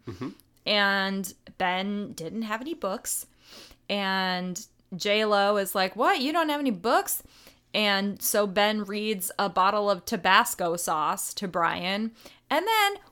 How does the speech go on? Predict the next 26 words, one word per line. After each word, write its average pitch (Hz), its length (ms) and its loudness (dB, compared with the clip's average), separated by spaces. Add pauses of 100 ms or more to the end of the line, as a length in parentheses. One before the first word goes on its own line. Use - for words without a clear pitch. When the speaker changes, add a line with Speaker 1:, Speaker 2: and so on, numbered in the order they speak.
Speaker 2:
we 359 160 2
see 370 480 2
J-Lo 311 600 2
in 359 200 -2
bed 339 320 2 (200)
reading 277 300 0
a 311 40 -2
book. 349 340 2
Speaker 1:
Yep. 269 300 4
Speaker 2:
And 302 340 6
she 381 280 4
could 381 240 0
have 359 120 0
just 339 220 -4
been 349 160 4
like, 339 320 2
Oh, - 280 10 (200)
I 453 280 6
have 262 120 8
a 208 60 2
book. - 360 0 (260)
Why 285 360 10
don't 370 220 2
you 339 140 2
read 302 220 0
him 277 520 2